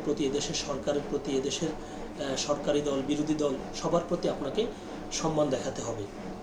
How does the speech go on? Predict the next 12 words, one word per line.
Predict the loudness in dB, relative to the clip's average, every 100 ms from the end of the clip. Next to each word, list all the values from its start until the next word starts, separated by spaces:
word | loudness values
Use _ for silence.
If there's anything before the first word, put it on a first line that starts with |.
| 0
যদি | 2 4 0 -2
আমরা | -2 -2 -4
সম্মান | -4 -2 -2
না | -2 0
দেখাই, | 0 2 0 0 -6 -6
একে | -4 -2
অন্যকে | 0 0 0 0 0 -4 -8 -4
অসম্মান | 0 4 4 2 0
করি, | 0 0
অশ্রদ্ধা | 2 2 2 0 0
করি | -2 0
এবং | 0 2 2